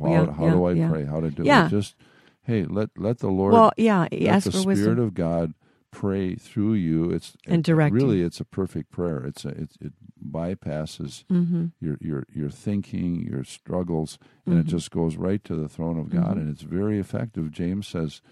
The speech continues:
Speaker 1: that the effective fervent prayer of a righteous man avails much.
Speaker 2: Much, right.
Speaker 1: So, uh,
Speaker 2: So back
Speaker 1: uh,
Speaker 2: to the peace part of it,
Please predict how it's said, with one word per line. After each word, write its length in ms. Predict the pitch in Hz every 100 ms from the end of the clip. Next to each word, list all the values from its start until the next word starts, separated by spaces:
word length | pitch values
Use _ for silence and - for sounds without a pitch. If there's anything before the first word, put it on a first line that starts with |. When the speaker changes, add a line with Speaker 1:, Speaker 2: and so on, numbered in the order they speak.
| _ _ _ -
Speaker 1:
that 160 | 90 78
the 160 | 85 82
effective 520 | 76 92 92 87 73
fervent 440 | 87 90 87 76
prayer 320 | - 80 80
of 80 | 73
a 120 | 71 78
righteous 380 | 104 - - -
man 220 | 76 76 -
avails 640 | 69 82 85 85 71 - -
much. 240 | 101 170
Speaker 2:
Much, 440 | 165 - - - -
right. 280 | 185 175 - _
Speaker 1:
So, 420 | - 110 92 - -
uh, 240 | 87 82 71 _
Speaker 2:
So 220 | - 247 214
back 240 | 226 240
Speaker 1:
uh, 100 | -
Speaker 2:
to 80 | 226
the 140 | 190
peace 360 | - 247 247 -
part 280 | - 165 151
of 120 | 139
it, 240 | 156 -